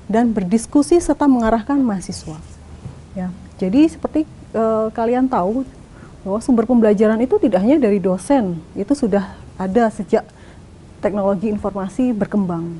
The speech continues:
Maka mahasiswa bisa mendapatkan banyak sumber. Nah, di sini,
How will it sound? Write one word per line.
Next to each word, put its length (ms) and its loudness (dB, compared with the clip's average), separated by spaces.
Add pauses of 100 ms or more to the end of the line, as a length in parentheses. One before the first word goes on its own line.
(280)
Maka 320 -2
mahasiswa 480 2
bisa 320 2
mendapatkan 500 2
banyak 300 2
sumber. 400 -4 (560)
Nah, 100 -6
di 140 -4
sini, 400 4